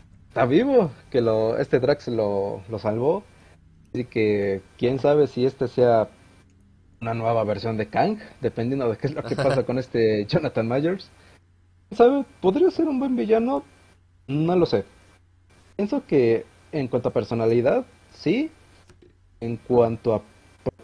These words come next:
Speaker 1: propósito, creo que no sé cómo se podría ajustar para hacer una, una, una amenaza a nivel Vengadores exactamente.
Speaker 2: Sí.
Speaker 1: Pero, no sé, o sea, sí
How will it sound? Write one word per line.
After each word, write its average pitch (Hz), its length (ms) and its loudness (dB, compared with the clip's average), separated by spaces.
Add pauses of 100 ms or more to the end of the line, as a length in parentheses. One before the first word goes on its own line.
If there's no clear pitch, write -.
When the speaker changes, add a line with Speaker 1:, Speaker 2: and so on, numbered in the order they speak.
Speaker 1:
propósito, 220 600 2
creo 165 260 0
que 120 500 -2 (540)
no 143 220 -2
sé 135 520 2 (380)
cómo - 160 -6
se 143 100 -2
podría 117 360 0
ajustar 135 560 -2
para 127 160 2
hacer 139 160 -2
una, 131 200 -4 (120)
una, 135 360 -4 (300)
una 143 160 -2
amenaza 120 420 -2
a - 20 -4
nivel 120 220 0
Vengadores 123 580 0
exactamente. 117 720 -6 (300)
Speaker 2:
Sí. 107 300 -18 (420)
Speaker 1:
Pero, 104 1300 2 (640)
no 113 240 -8
sé, 107 240 0
o 90 80 -10
sea, 101 220 -2
sí - 500 -20